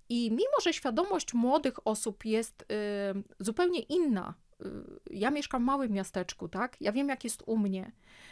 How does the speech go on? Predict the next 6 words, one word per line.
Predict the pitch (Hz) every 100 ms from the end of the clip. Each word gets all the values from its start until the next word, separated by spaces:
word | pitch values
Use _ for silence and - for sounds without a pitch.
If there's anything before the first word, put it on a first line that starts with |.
| - - -
Więc, | 202 240 240 - - - 226 220 220 220
ym, | 220 220 - - - _ _ _ _ _ _ _ -
potrzeba | - 262 - 453 330
lekarzy, | 254 220 - 214 202 247
potrzeba | - - 240 226
terapeutów, | 226 214 208 254 - - -